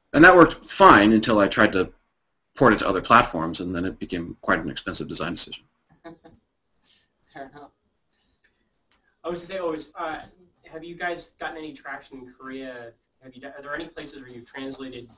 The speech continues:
Speaker 3: the market listing without translating the, the game itself? That was the other
Speaker 1: We
Speaker 3: thing.
Speaker 1: haven't done that yet, but it's probably a good idea.
Speaker 3: Okay.
Speaker 1: Korea seems like a market that is,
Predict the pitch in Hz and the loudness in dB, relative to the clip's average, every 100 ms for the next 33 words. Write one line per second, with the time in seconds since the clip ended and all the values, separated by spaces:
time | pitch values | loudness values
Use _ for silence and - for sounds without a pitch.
0 | _ _ _ - 117 123 131 139 123 - | _ _ _ -20 -14 -14 -14 -16 -18 -18
1 | 127 110 113 113 123 120 117 113 107 107 | -20 -18 -18 -18 -20 -20 -18 -20 -20 -20
2 | 104 104 101 98 - _ _ 117 117 107 | -20 -20 -20 -20 -20 _ _ -20 -20 -20
3 | 101 - 98 _ _ 120 113 - - 135 | -20 -20 -20 _ _ -20 -20 -14 -6 -2
4 | 160 151 139 143 104 82 85 - 113 85 | 2 4 4 4 2 0 -2 -4 -4 -2
5 | 78 85 80 76 78 - _ _ _ _ | -4 -4 -6 -8 -14 -20 _ _ _ _
6 | - - 139 131 - 120 107 98 92 - | -18 2 4 6 4 2 4 4 2 -6
7 | - 101 87 82 85 87 85 - - 80 | 0 2 2 -2 -2 -2 0 -2 -6 -8
8 | 80 - | -8 -10